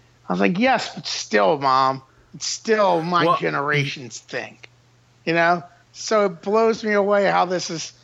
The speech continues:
Speaker 1: even though they had, just had the movie, but how it's still carrying over its popularity. It's as popular now as it was in nineteen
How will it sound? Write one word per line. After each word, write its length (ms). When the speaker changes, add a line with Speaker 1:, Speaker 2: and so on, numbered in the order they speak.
Speaker 1:
even 300
though 140
they 160
had, 380
just 220
had 180
the 40
movie, 280
but 200
how 180
it's 120
still 300
carrying 640
over 560
its 160
popularity. 1120
It's 160
as 160
popular 680
now 400
as 100
it 100
was 240
in 180
nineteen 640